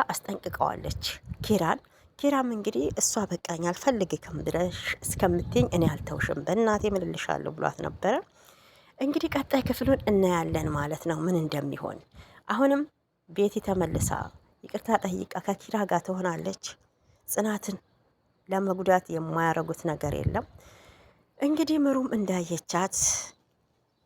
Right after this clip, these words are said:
አንድነትን "እቺ ሴትዮ ምኗም አላማረኝም፣ በጣም የሆነ ነገር አለ፣ ምን ሆና ነው?" ብላ እንግዲህ ሁሉም ግራ ተገባብቷል ማለት ነው። የአንድነት ጉዳይ አጠራጣሪ ሆኗል።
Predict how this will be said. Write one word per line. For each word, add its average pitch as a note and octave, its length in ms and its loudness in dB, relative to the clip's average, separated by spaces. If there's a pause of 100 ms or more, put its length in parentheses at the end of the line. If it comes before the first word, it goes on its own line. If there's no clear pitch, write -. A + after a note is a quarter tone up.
(180)
አንድነትን F3 680 0 (560)
"እቺ - 240 -10
ሴትዮ A#3 400 2 (280)
ምኗም E3 420 -4
አላማረኝም፣ C#3 840 -6 (1000)
በጣም A3 640 -4 (100)
የሆነ F3+ 420 2
ነገር D#3+ 300 0 (100)
አለ፣ C#3 320 0 (800)
ምን A#3 240 6
ሆና F3 340 2
ነው?" D3+ 140 0
ብላ G3+ 180 2
እንግዲህ D3+ 300 -2
ሁሉም F3 320 -2
ግራ D#3 240 0
ተገባብቷል C#3 720 -4
ማለት G3+ 340 0
ነው። A3 120 -4
የአንድነት D#3 560 -4
ጉዳይ F#3+ 340 -6 (560)
አጠራጣሪ F3+ 840 -2
ሆኗል። E3 340 -2